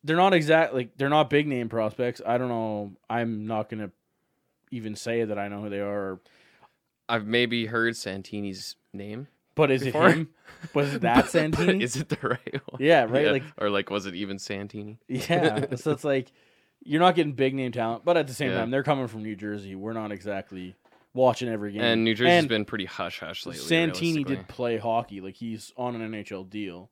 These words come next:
Speaker 2: Yeah.
Speaker 1: Jeremy Davies is on an entry-level deal and all this goodness, right?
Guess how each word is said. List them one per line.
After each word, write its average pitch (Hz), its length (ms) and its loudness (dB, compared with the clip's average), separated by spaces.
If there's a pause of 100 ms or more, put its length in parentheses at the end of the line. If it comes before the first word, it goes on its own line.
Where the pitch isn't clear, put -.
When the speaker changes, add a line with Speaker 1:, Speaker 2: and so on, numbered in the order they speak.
Speaker 2:
Yeah. 123 200 -2 (600)
Speaker 1:
Jeremy 131 340 0
Davies 117 460 -2
is 101 440 -12 (400)
on 117 180 -6
an 107 60 -8
entry-level 104 460 -8
deal 101 400 -8
and 95 180 -14 (140)
all 104 180 -6
this 107 420 -10
goodness, 101 380 -14
right? 104 220 -14